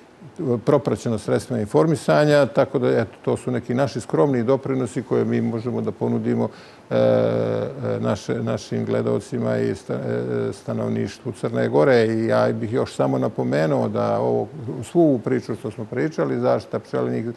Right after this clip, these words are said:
zajednica treba da potiče od svakog pojedinca, od institucija. Trebamo da što više ulažemo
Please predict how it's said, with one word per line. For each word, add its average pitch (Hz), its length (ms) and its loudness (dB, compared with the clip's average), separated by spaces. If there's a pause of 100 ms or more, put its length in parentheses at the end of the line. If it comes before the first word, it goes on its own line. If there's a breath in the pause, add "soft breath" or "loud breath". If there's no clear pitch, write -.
(340 loud breath)
zajednica 123 520 2
treba 120 340 2
da 113 100 -2
potiče 120 500 -2
od 110 140 -2
svakog 120 480 0
pojedinca, 117 720 -2
od 117 140 -2
institucija. 117 920 0 (460 loud breath)
Trebamo 139 360 6
da 120 260 6
što - 200 0
više 127 280 2
ulažemo 123 720 4